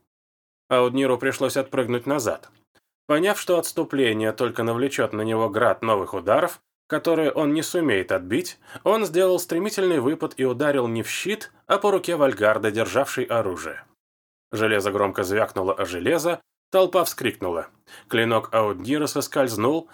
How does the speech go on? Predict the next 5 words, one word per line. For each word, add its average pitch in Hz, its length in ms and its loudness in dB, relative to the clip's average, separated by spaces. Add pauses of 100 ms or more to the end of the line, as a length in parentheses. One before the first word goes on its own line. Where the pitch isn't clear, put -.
(140)
раздался 165 540 2
треск 110 280 -2
дерева, 151 560 0 (320)
топор 165 400 2
упал, 143 480 2